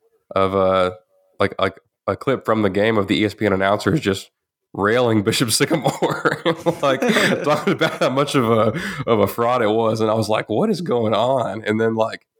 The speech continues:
Speaker 1: in the days that follow, just <laughs> all this other stuff came out, and, like, it's, it's too much to even talk about on this show. <laughs> So you need to,
Speaker 2: Yeah.
Speaker 1: you need to go to look up, like, the full,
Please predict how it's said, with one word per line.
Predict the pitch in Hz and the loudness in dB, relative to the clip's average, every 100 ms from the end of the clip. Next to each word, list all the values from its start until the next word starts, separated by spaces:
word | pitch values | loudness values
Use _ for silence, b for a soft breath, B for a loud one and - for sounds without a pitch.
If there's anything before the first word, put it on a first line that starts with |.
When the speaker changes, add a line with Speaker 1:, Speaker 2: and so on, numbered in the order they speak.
| _ - | _ -4
Speaker 1:
in | 107 104 | -2 0
the | 104 | 0
days | 113 113 101 | 2 2 2
that | 101 | 0
follow, | - 107 107 98 | 2 2 2 2
just | 98 - - - | -2 -4 -4 -4
<laughs> | - | -2
all | 185 | -2
this | 196 - | 0 0
other | 151 151 147 | 0 0 -2
stuff | - 147 147 | 0 -2 0
came | 131 120 123 | 0 0 2
out, | 131 120 117 | 2 2 0
and, | 120 | 0
like, | 120 196 B 180 | 0 -2 B -2
it's, | 143 - - - | -2 -2 -4 -2
it's | 123 | -2
too | - 160 | 0 0
much | 151 131 135 | 0 0 0
to | |
even | 123 117 113 | 0 2 0
talk | - 110 - | 0 -2 0
about | 104 104 - | 0 0 2
on | 104 104 | 0 0
this | 104 | -2
show. | - 104 113 - | 0 0 0 0
<laughs> | 131 | -2
So | - - 170 - | -4 -2 -4 -2
you | 180 - | -6 -2
need | 143 - | -2 0
to, | 131 113 190 202 | 0 0 0 -2
Speaker 2:
Yeah. | 151 151 151 | 0 0 0
Speaker 1:
you | |
need | 139 | 0
to | 131 | 0
go | 139 127 - | 0 0 -2
to | 123 | 0
look | 120 117 | 0 0
up, | 113 - | -2 0
like, | 110 | -2
the | 110 | -2
full, | - 117 113 110 104 | -2 0 2 2 0